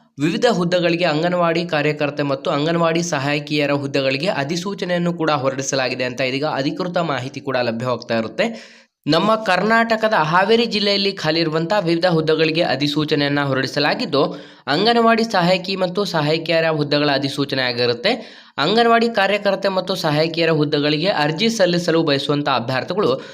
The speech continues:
ಸಂಪೂರ್ಣ only ಮಹಿಳಾ ಕ್ಯಾಂಡಿಡೇಟ್ಸ್ ಮಾತ್ರ ಅರ್ಜಿಗಳನ್ನ ಸಲ್ಲಿಸಬೇಕಾಗಿರುತ್ತದೆ. ನಿಮ್ಮ ಒಂದು ವಯಸ್ಸಿನ ಮಿತಿಯನ್ನ ನೋಡೋದಾದ್ರೆ ಹತ್ತೊಂಬತ್ತು ವರ್ಷದಿಂದ ಮೂವತ್ತೈದು ವರ್ಷದ ಒಳಗಡೆ ಇರಬೇಕಾಗುತ್ತೆ. ಎಸ್ ಸಿ, ಎಸ್ ಟಿ ವಿದ್ಯಾರ್ಥಿಗಳಿಗೆ ಐದು ವರ್ಷ ಮತ್ತು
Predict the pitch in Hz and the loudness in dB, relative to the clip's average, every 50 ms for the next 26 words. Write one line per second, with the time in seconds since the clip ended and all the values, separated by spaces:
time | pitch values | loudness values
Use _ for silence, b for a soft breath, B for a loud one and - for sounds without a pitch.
0 | B B B - - - 196 220 226 226 233 233 226 226 226 202 175 175 185 202 | B B B -6 -2 0 0 0 0 0 0 2 2 2 2 2 2 0 0 0
1 | 208 202 160 143 139 143 151 175 202 202 190 - 175 165 160 165 160 151 151 160 | 0 0 0 2 2 2 2 2 2 0 0 0 -2 -2 0 0 0 0 0 -2
2 | 156 - 156 147 143 143 147 151 135 110 139 127 120 135 127 135 127 127 135 131 | -2 -4 -4 -4 -2 -2 0 0 0 0 -2 -2 -2 -2 0 0 0 0 -2 -4
3 | 135 135 - 123 127 127 123 - 131 123 123 - 123 120 117 117 120 117 117 - | -4 -4 -2 -2 -2 -2 -2 -4 -2 -2 -2 -2 -2 -2 0 0 -2 -2 -2 -4
4 | - 135 175 240 - - - - - - _ - 156 180 220 226 233 233 233 247 | -2 -2 -2 -2 -2 -6 -12 -18 -20 -18 _ -4 -2 2 4 4 4 4 2 2
5 | 214 156 151 175 214 214 - - 226 220 220 214 190 175 175 175 175 175 175 175 | 2 2 2 2 2 0 -2 -2 0 0 0 0 0 -2 -2 0 0 0 2 2
6 | 170 165 156 151 151 175 208 196 175 160 151 160 156 - - 214 214 214 208 208 | 2 2 2 0 0 0 -2 0 0 0 0 -2 -2 -2 -2 -2 0 -2 -2 -2
7 | - 208 196 190 180 - 185 170 160 170 180 190 185 170 160 165 165 160 160 156 | 0 0 2 0 0 0 -2 -2 0 0 0 0 0 0 0 0 0 -2 -2 -2
8 | 151 156 156 156 143 143 139 - - 135 139 139 135 135 127 127 127 123 123 123 | -2 -2 0 0 0 0 0 0 -2 -2 0 0 0 0 0 0 0 0 0 -2
9 | 123 120 120 127 120 117 123 117 - 180 233 294 285 - - - _ _ _ _ | -2 -2 -4 -4 -4 -4 -4 -4 -2 -2 -4 -4 -6 -10 -16 -20 _ _ _ _
10 | _ _ _ _ _ _ _ - 143 127 139 147 143 - - 226 233 226 226 - | _ _ _ _ _ _ _ -6 -4 -2 -2 -2 -2 -4 -2 -2 0 0 -2 -2
11 | - 208 202 170 165 185 185 185 175 185 170 175 170 170 170 175 151 131 139 139 | -4 -4 -4 -2 0 0 0 0 -2 -2 -2 -2 -2 0 0 0 0 0 0 0
12 | 151 147 143 143 147 151 143 139 156 185 180 - 131 131 151 - - - - | 0 0 -2 -2 -2 -2 -2 0 -2 -2 -2 -2 -2 -2 -2 -4 -8 -16 -20